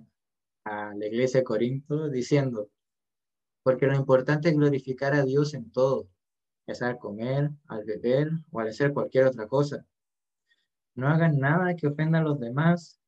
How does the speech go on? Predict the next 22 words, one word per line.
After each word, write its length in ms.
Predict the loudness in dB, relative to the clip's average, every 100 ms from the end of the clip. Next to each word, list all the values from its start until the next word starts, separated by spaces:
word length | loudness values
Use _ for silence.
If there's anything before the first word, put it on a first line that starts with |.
| _
ni 120 | -8
a 60 | -4
los 160 | -4 -4
judíos, 680 | -2 2 4 4 0 -8 _ -10
ni 140 | -4
a 60 | -2
los 160 | -4
no 200 | -8 -10
judíos, 580 | -6 0 2 2 0 -6 _ _ _ _
ni 80 | -4
a 20 |
la 100 | -2
iglesia 380 | 2 2 2 0
de 140 | -2
Dios. 340 | 0 0 -2 -10 _ _ _ _ _ _ _ _
Más 300 | -2 0 0
bien, 480 | 2 0 0 -4 -8 _ _ _
hagan 380 | -2 2 4 2
lo 140 | 2
que 300 | 0 -2 -2 _
hago 340 | -4 -2 -2
yo. 340 | 0 0 0